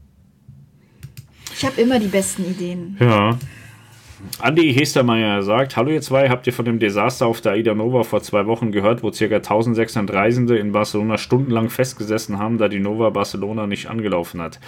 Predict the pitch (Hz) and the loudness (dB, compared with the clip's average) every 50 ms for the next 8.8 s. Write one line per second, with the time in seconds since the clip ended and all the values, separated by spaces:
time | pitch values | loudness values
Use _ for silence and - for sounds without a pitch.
0 | - - - - - - - - - - - 139 143 127 - 127 113 104 107 113 | -18 -18 -18 -18 -18 -20 -12 -4 0 2 4 4 4 2 2 0 0 2 2 2
1 | 117 113 117 104 110 98 95 104 117 139 143 - - 85 95 104 104 101 92 - | 4 4 4 4 4 2 4 4 2 2 0 -2 -8 -8 -6 -6 -6 -6 -4 0
2 | 107 104 101 101 98 98 98 101 - - _ _ _ _ - - - - - - | 0 2 2 2 0 -2 -4 -6 -10 -14 _ _ _ _ -20 -20 -20 -20 -18 -8
3 | - 131 143 151 - 165 147 139 107 107 110 117 120 123 123 117 120 131 131 127 | -4 -4 -4 -2 0 2 2 2 2 0 0 -2 0 -2 -2 -2 -2 0 0 2
4 | 117 120 117 113 110 107 117 135 - - 156 151 123 101 92 95 92 92 - - | 2 4 4 4 4 4 2 2 0 -2 -4 -2 -2 0 0 0 -2 -4 -4 -4
5 | 95 98 92 - - 95 95 - - 104 104 113 117 120 113 110 - 117 120 - | -4 -6 -4 -6 -6 -8 -8 -6 -4 -2 -2 -2 0 -2 -2 -2 0 -2 -2 -2
6 | - 143 131 - 107 95 101 98 - - 110 - - - 120 123 123 117 - - | -4 -6 -6 -6 -6 -4 -4 -4 -2 -2 -2 -2 0 0 0 0 0 -2 -2 -2
7 | 131 135 131 135 123 139 - - - 123 110 - - 107 101 101 98 92 - - | 0 0 2 2 4 4 2 2 0 -2 -2 -2 -4 -4 -2 0 0 0 0 -2
8 | 95 87 98 131 143 156 151 - - 156 180 175 - - - | -2 0 0 2 2 2 0 0 0 0 -2 -2 -2 -8 -14